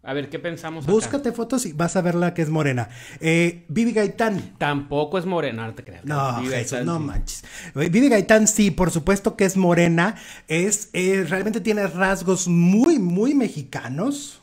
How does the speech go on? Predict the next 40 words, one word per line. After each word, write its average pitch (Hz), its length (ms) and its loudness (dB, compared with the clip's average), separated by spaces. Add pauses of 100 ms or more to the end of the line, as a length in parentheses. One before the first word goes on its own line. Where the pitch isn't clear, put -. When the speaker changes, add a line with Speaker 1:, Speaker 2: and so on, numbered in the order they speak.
Speaker 2:
O 139 120 -10
sea, 139 320 -6 (400)
eh, 135 560 -2
desde, 127 600 -6 (220)
desde 104 320 -20
siempre, 233 480 -2
Speaker 1:
Pero 196 220 0
mira, 240 240 0
Speaker 2:
obviamente. - 180 -10 (260)
Speaker 1:
va-, 127 200 -8
vamos 143 400 -14
a - 100 -12
ser 117 200 -12
justos. - 540 -10 (760)
Cuando 170 260 -4
llegó 151 540 -2
Vivi 175 240 -8
Gaitán, 139 500 -6
ya 117 100 -14
era 127 120 -12
una 143 80 -10
estrellota 139 680 -6
de 131 60 -4
estas 143 200 -12
novelas. 127 600 -10
Cuan-, 147 200 -2
o 143 120 -6
sea, 139 140 -6
ella 131 280 -6
empezó 156 300 -6
en 131 100 -2
Timbiriche. 127 720 -8 (420)
Speaker 2:
Ajá. 139 420 -2
Speaker 1:
Y 135 80 -12
llegó 139 360 0
a, 170 300 2
¿cuál 160 160 -4
fue 196 100 -6
la 190 120 -6
primera? 185 420 -10